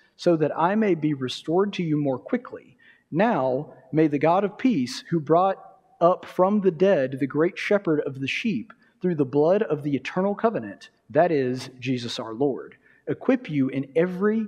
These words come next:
good thing to do his will, working in us that which is pleasing in his sight, through Jesus Christ, to whom be the glory forever and ever. Amen."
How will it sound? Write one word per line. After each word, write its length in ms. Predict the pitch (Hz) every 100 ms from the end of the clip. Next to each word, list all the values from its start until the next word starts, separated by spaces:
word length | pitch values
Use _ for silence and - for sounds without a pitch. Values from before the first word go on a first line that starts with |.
| 208
good 320 | 151 165 156
thing 320 | 165 151 139
to 100 | 135
do 220 | 123 135 147
his 260 | 151 139
will, 400 | 127 113 95 104 _ _ _ -
working 540 | 135 190 240 208 -
in 180 | 208 240
us 400 | 104 92 - - _ _
that 220 | 131 180 202
which 180 | 175
is 100 | 120
pleasing 480 | - - 147 135 135
in 80 | 120
his 180 | 98 98
sight, 540 | - 135 165 233 - _ _ _
through 160 | 135
Jesus 380 | 123 135 123 117
Christ, 560 | - 127 156 185 - - _ _ -
to 160 | 135
whom 500 | 120 165 170 185 202 143
be 140 | 139
the 120 | 123
glory 500 | 120 131 151 165 196
forever 720 | 190 - 123 131 139 175 196 190 -
and 160 | 123 -
ever. 440 | 135 143 160 175 - -
Amen." 520 | 143 135 127 - -